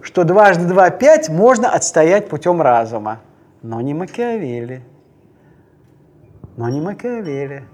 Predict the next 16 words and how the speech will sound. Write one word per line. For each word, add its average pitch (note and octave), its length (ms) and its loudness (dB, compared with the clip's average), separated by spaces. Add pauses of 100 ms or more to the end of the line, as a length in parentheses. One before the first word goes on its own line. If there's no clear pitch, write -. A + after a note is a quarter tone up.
(540)
На C#3 140 2
то A#3 200 4
и D4 120 4
разум, G3+ 640 6 (680)
на C#3 120 -2
то G#3+ 180 2
и C4+ 120 4
разум, E3+ 540 6 (340)
чтобы F#3+ 340 2
даже F#3+ 400 6
такую G3 460 2
вещь, G3 200 0
как E3 200 2
дважды E3+ 420 4
два — E3 680 4
пять, A#3+ 460 4